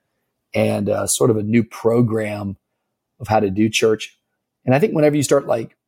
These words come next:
winning at something, like I always say, the fastest way to leadership is to solve problems.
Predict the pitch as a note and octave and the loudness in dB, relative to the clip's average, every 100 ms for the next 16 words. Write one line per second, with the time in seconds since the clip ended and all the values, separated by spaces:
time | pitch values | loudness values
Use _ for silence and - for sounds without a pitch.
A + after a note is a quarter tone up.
0 | _ _ _ G2+ G2 A2+ B2 C3 B2+ - | _ _ _ -4 2 4 4 2 0 -2
1 | - C3+ C3 - C#3+ D3 D#3 - _ _ | -4 -4 -4 0 0 -2 -10 -18 _ _
2 | _ _ _ _ _ _ _ _ A#2+ D3+ | _ _ _ _ _ _ _ _ 0 2
3 | D#3 C#3+ C3+ - C3 C3 C3+ C3+ B2 A#2 | 2 0 -4 -2 -2 0 -2 0 2 0
4 | A#2+ C#3 A2+ G2+ G2 A2+ G#2+ - G2+ G2+ | 0 -2 -2 -2 0 0 0 -2 -2 -2
5 | B2 C#3+ - | -4 -6 -10